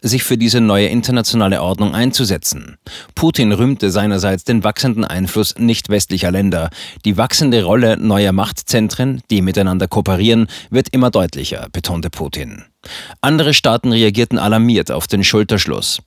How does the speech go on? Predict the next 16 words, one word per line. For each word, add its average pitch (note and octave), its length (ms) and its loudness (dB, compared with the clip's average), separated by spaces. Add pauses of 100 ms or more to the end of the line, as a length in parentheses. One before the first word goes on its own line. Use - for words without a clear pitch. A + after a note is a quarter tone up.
(120)
Russland A#2 420 2
und B2 140 2
China A#2 320 4
fügten A2+ 380 -2
dem G#2+ 160 2
internationalen G#2 680 0
Frieden, A2+ 460 2 (300)
der G2+ 100 0
Stabilität, G#2 800 0
der F2+ 80 0
Demokratie G#2 600 0
und A2+ 240 -2
der A2+ 80 2
Freiheit F#2+ 540 -2
Schaden G2+ 400 0
zu, E2 300 -2